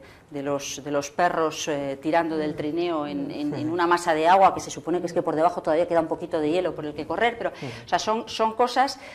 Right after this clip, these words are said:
que de repente nos entran a la vista, o los, las, las islas de plástico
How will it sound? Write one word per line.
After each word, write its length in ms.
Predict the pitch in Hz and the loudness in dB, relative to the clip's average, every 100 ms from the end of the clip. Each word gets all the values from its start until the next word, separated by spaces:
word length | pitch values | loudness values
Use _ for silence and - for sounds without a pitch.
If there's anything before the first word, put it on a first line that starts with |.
| - | -10
que 80 | - | -2
de 100 | 175 | 2
repente 580 | 170 170 214 220 254 - | 2 0 0 4 4 4
nos 320 | 185 190 175 | 0 -2 0
entran 440 | 226 247 226 160 151 | -2 -4 -2 2 4
a 40 | |
la 120 | 151 | 4
vista, 260 | 151 147 - 143 | 4 2 -4 -4
o 120 | 139 | -4
los, 460 | 139 135 - 202 | -2 -4 -6 -10
las, 380 | 131 131 127 - | -6 -2 -2 -2
las 220 | 143 - 175 | -2 -2 -4
islas 280 | 165 165 | 0 0
de 100 | 151 | 0
plástico 760 | 143 165 165 160 - 143 - | -2 -2 -2 -6 -2 0 0